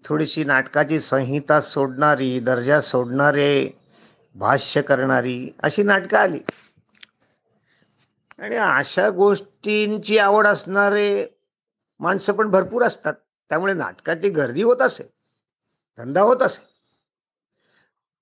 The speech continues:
पण चांगल्या लोकांना, दर्जेदार मोठ्या लोकांना काही ही गोष्ट पटत नव्हती. काय करावं, काय करावं?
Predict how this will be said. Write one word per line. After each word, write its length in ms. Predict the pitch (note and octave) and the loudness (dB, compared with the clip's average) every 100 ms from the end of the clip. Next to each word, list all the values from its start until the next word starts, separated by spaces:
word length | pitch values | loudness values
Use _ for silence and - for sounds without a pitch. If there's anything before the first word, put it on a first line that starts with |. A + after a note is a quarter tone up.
| _ - | _ -2
पण 240 | C#4+ D#4+ - _ _ - | -2 -4 -12 _ _ -2
चांगल्या 320 | F#3 G3+ C4+ | 0 2 2
लोकांना, 720 | C#4+ B3+ B3 A#3+ A#3 A#3 A3 - _ _ _ _ _ _ _ _ | 2 2 0 -2 -2 -6 -6 -12 _ _ _ _ _ _ _ _
दर्जेदार 680 | C3 D3 D#3 F#3+ F3+ F#3 F3+ | -2 0 0 0 2 2 2
मोठ्या 300 | E3+ E3+ F3+ | -2 0 0
लोकांना 460 | F3+ F3+ F#3 F#3+ | 0 -2 -4 -2
काही 220 | F#3+ F#3+ F#3 | -2 0 0
ही 140 | F3+ | 0
गोष्ट 240 | E3 E3+ | -2 -2
पटत 580 | - F#3+ - C#3 G3+ C#3+ | -4 -4 -4 0 0 0
नव्हती. 280 | A#2+ F#2 - - | -12 -12 -18 -10
काय 220 | A#2 D#3 | 0 0
करावं, 460 | G3+ F3 D3+ B2 G#2 | 2 0 2 0 -2
काय 360 | - - C#3+ G3+ | -6 -2 0 2
करावं? 320 | E3 A#2+ | 2 0